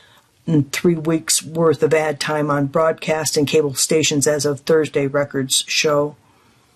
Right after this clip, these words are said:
More ads are coming, including more outside groups reporting independent expenditures. In late February, a flurry of T V sh-, spots began promoting Brough, with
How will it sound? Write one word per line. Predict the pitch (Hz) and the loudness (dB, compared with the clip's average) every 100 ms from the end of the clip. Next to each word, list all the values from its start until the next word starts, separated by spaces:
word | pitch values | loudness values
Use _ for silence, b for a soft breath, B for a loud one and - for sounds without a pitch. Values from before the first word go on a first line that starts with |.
| b b b - | b b b 2
More | 185 185 | 4 4
ads | 165 165 | 2 0
are | 160 | -2
coming, | - 175 160 156 | 0 0 0 2
including | 156 143 170 156 | 0 0 0 2
more | 160 156 | 2 2
outside | 147 - 170 160 147 | 0 -2 0 0 0
groups | 151 143 - | -4 -6 -2
reporting | 156 - 160 151 | -2 2 4 4
independent | 151 143 - 151 139 127 | 2 0 -2 -2 -2 -2
expenditures. | 143 - - 160 143 - 139 - - - _ b b b b | -4 -4 -2 -2 -2 -4 -8 -4 -6 -6 _ b b b b
In | - 170 | 2 4
late | 170 - | 4 2
February, | 175 170 165 160 160 151 | -2 0 2 4 4 2
a | |
flurry | 139 - 196 180 151 | -4 0 2 4 2
of | 143 | 0
T | - 147 | -2 -2
V | 147 | -4
sh-, | 143 - - _ _ _ _ _ _ - | -4 -6 -8 _ _ _ _ _ _ -6
spots | - 170 156 151 - | -2 0 0 -2 -6
began | 160 160 160 147 | -2 0 0 0
promoting | 160 160 151 147 139 | 0 4 4 2 0
Brough, | 160 160 156 - B B B B | 2 2 0 -4 B B B B
with | 180 180 180 | 2 4 2